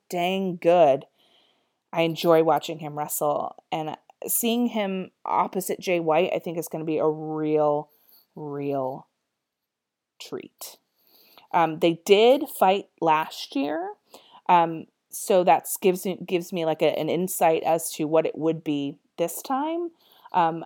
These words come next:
I just think it's gonna be even more fun and more elevated than it was last year. Um, there's a lot of unanswered questions here, you know?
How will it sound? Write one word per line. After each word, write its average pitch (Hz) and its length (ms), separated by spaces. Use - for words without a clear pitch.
I 175 80
just 196 220
think 196 120
it's - 120
gonna 185 140
be 180 120
even 165 180
more 156 260
fun 233 340
and 170 180
more 160 240
elevated 147 480
than 147 120
it 90 80
was 113 200
last - 400
year. - 280
Um, 156 320
there's 175 180
a 185 60
lot 170 180
of 175 60
unanswered 175 380
questions - 640
here, 117 280
you 151 140
know? 143 200